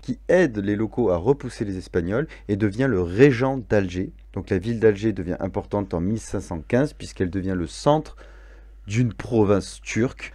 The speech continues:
à laquelle se trouve le corsaire Barberousse. Au seizième siècle, le Maghreb passe donc sous la domination du plus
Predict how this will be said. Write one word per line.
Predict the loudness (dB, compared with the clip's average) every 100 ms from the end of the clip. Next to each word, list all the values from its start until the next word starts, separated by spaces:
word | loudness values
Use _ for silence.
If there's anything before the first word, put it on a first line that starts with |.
| -12 2
à | 6
laquelle | 6 6 2
se | 2 -6
trouve | -8 -6 -6
le |
corsaire | -6 -8 -4 -2 0
Barberousse. | -2 -4 -6 -12 -18 -2
Au | 0
seizième | 2 4 4 6 2
siècle, | 2 2 2 -2 -2
le | 2
Maghreb | 6 6 6 6
passe | 4 0 0
donc | -4 -2
sous | -2
la | 0
domination | 0 0 -2 -2 -2 0
du | -2
plus | -8 -16